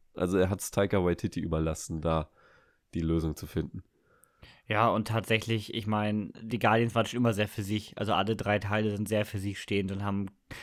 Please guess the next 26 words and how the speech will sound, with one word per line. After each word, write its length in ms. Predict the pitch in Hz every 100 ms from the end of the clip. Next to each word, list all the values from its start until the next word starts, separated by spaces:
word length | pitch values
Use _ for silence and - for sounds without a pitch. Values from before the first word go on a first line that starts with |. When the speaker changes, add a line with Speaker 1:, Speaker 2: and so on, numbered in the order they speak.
| -
Speaker 2:
außer 320 | - 135 131
dass 140 | 110 113
man 120 | 117
Thanos 420 | - 110 139 131
in 80 | 120
Teil 180 | 117 117
eins 220 | 110 123
so 40 |
ein 60 | 120
bisschen 220 | 120 -
einführt, 440 | 98 110 - 117 113
eigentlich 340 | 104 110 104
keine 340 | - 107 117 107
M-C-U-Referenzen 880 | 110 - 117 113 107 107 101 101
groß. 320 | 98 98 98 - _ _ - _ _ _ _ _ _ _ _
Speaker 1:
Nee, 140 | 98 87
ne? 180 | 78 80 _ _ -
Speaker 2:
Nö. 80 | 98
Speaker 1:
Wirklich 240 | 82 82
nicht. 220 | 80 80 _ _ _ _ - -
Speaker 2:
Das 140 | 120
ist 40 | 110
auch 80 |
gut 140 | 98 101
so. 180 | 90 87 _ - - 73 69 - - - - -
Aber 460 | - 135 175 202 -